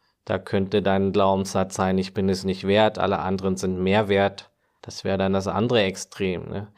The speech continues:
Aber die meisten Menschen bewegen sich dazwischen, zwischen diesen beiden Extremen,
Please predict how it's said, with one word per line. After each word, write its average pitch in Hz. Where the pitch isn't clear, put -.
Aber 95
die 98
meisten 107
Menschen 110
bewegen 104
sich 104
dazwischen, 104
zwischen 101
diesen 92
beiden 92
Extremen, 95